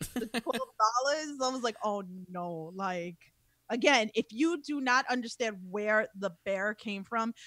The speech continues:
Speaker 1: you have to go on Isaiah's
Speaker 2: Yeah,
Speaker 1: Instagram
Speaker 2: so
Speaker 1: and
Speaker 2: part
Speaker 1: find
Speaker 2: two
Speaker 1: it.
Speaker 2: next week. Part two.
Speaker 1: Yeah. Which
Speaker 2: Get it?
Speaker 1: also I, Isaac will, you know, has, uh, done. So I, I can't, like, I'm, I'm proud of these
Speaker 2: Mm-hmm.
Speaker 1: guys so much. So, woo. So will we see more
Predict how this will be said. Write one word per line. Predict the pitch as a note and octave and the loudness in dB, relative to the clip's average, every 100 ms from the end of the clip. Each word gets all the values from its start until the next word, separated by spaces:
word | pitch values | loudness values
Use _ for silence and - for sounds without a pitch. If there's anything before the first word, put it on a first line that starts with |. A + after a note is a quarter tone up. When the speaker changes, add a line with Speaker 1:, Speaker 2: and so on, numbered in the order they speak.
| - | -6
Speaker 1:
you | A#3+ | -4
have | A#3+ A3 A3+ | -2 -2 -2
to | C4 A3+ | -2 2
go | A#3 A3 | 4 4
on | G#3+ | 4
Isaiah's | G3 G3 F#3+ F#3+ | 2 0 -2 -2
Speaker 2:
Yeah, | F#3+ | -4
Speaker 1:
Instagram | G3 - A3 A3+ B3 | -4 0 4 6 4
Speaker 2:
so | |
Speaker 1:
and | - | 6
Speaker 2:
part | - C#3+ - | 8 8 8
Speaker 1:
find | D#3+ | 6
Speaker 2:
two | G#3 G2 - | 6 0 -8
Speaker 1:
it. | - | -10
Speaker 2:
next | F#2+ - - | -6 -4 -4
week. | F2+ - - | -4 -6 -4
Part | - A2+ | -2 0
two. | - F#3 F2 | 0 0 -4
Speaker 1:
Yeah. | D3+ C3+ - _ _ | -10 -12 -16 _ _
Which | C4 D4 | 4 4
Speaker 2:
Get | G#3 | 4
it? | |
Speaker 1:
also | B3+ C4+ E4+ D4+ F4 E4+ - _ - | 6 6 6 6 6 2 -8 _ -2
I, | G3+ G#3+ - | 0 0 2
Isaac | A3+ D4 G#3 A3 G#3+ | 4 4 2 -2 0
will, | G#3+ G#3 F#3 G3+ | -2 -2 -6 -8
you | G#3+ G3+ | 0 4
know, | F#3+ G3+ - _ - | 4 2 -2 _ -8
has, | G3 A3 G3+ G3 | -2 0 0 0
uh, | G3 F#3+ | -2 2
done. | C4+ D4 E3+ | 2 2 -2
So | - G#3 F#3+ F3+ - | 2 4 6 4 2
I, | G3+ G3 F#3+ | 2 0 -2
I | |
can't, | - F#3 D#3+ D#3 | -6 -8 -8 -10
like, | E3 | -8
I'm, | F3 F3 - | -8 -8 -6
I'm | F3+ | -6
proud | F3+ E3+ | -4 -6
of | D#3+ | -6
these | F3 | -8
Speaker 2:
Mm-hmm. | C#3 | -12
Speaker 1:
guys | C3 _ | -18 _
so | - - | -20 -20
much. | - - - | -18 -18 -14
So, | D3 D3 - - - | -14 -14 -20 -20 2
woo. | F4 A4+ B2+ - _ | 8 8 6 -6 _
So | - G#3 | -6 -4
will | G3 | -4
we | F#3+ | -6
see | G#3 G#3+ | -8 -10
more | F#3 E3+ E3+ G3+ G#3 | -12 -14 -14 -14 -14